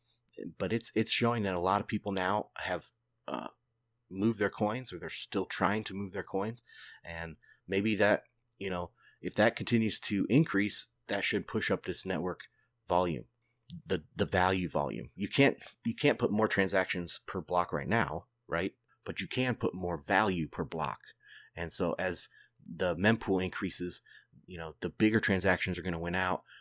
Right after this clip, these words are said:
The average transaction size is gonna go up. The total amount of value transacting on the Bitcoin blockchain is gonna go up. So that's really good. Okay, estimated next difficulty. We had a big thirteen percent increase on the last one, and I talked about that,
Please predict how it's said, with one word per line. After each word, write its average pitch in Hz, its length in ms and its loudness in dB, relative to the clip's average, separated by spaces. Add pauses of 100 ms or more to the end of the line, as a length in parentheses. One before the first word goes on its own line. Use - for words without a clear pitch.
(160)
The 80 240 -6
average 110 300 4
transaction 95 420 4
size 90 240 0
is - 40 -6
gonna 87 140 -4
go 87 200 -2
up. 87 220 -2
The - 80 -18
total 110 440 8
amount 90 320 0
of 82 140 -8
value 90 380 2
transacting 85 680 -4
on 87 200 -2
the 87 80 -6
Bitcoin 85 280 -6
blockchain 85 360 -2
is 76 100 -10
gonna 80 160 -8
go 78 140 -8
up. - 180 -10 (280)
So 73 340 -6 (260)
that's 92 280 -4
really 82 200 -4
good. - 180 -6 (1300)
Okay, - 220 -4 (100)
estimated 113 640 -2 (160)
next 120 380 0
difficulty. 113 460 2
We 104 100 -4
had 127 300 2
a 98 240 -2 (340)
big 139 340 6
thirteen 123 440 2
percent - 400 0
increase 107 380 -4
on 95 80 -4
the 87 60 -4
last 95 380 0
one, 90 280 -2
and 92 120 -6
I 85 60 -4
talked - 280 2
about 92 220 -2
that, 98 240 0